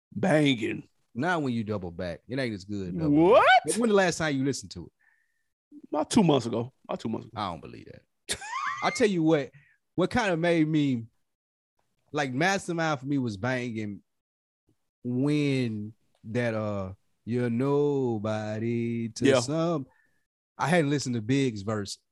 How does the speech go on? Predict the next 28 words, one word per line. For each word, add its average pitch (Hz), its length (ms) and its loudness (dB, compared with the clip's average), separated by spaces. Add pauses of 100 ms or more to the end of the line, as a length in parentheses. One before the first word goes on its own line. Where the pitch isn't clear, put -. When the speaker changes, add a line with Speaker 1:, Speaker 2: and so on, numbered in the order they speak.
(220)
Speaker 2:
or 113 240 0
a - 20 -8
song 123 720 0
Speaker 1:
Oh, 170 120 8
Speaker 2:
for 139 60 8
Speaker 1:
yeah, 135 100 6
Speaker 2:
that 131 80 2
Speaker 1:
no, 135 200 6
Speaker 2:
nature 120 200 -4
Speaker 1:
it, 110 120 -8
Ross's 165 480 8
Speaker 2:
until 160 160 8
Speaker 1:
version 139 200 8
is 123 100 0 (160)
nothing 147 600 6
compared 131 360 2
to - 40 4
Speaker 2:
Oh, 170 40 8
Speaker 1:
that. 185 220 8
Speaker 2:
my 113 280 -2
God, 131 440 2
dude. 117 40 0
Speaker 1:
Nothing, 147 240 6
Speaker 2:
Like, 156 180 2
Speaker 1:
bro. - 140 2
Speaker 2:
it, 214 60 -2
it, - 120 0
I, 220 160 2